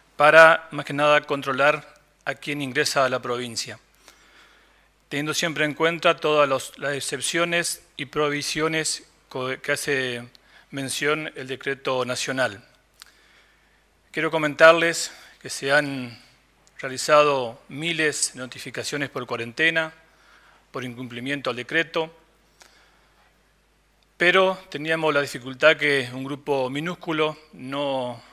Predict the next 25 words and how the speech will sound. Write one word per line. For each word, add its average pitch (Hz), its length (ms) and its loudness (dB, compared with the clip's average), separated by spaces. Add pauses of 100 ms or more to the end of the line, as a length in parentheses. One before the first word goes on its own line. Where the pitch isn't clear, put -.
(160)
no 139 160 -8
hacía 135 720 2 (500)
acatamientos 147 720 -4
a 120 40 -6
las 120 120 -4
directivas 131 440 -4
del 131 100 -6
personal 131 420 -10
policial. 160 600 -4 (840)
Por 135 140 -4
eso 147 420 2
nuestra 143 260 -2
policía 147 600 2
desarrolló 139 800 -2 (440)
un 156 120 -8
sistema 156 380 -2
informático 139 880 0 (480)
para 180 340 4
controlar 151 760 0 (200)
a 143 140 -2
cada 165 300 4
uno 165 280 -2
que 147 60 -6
se 143 140 -8
notifica. 127 640 -8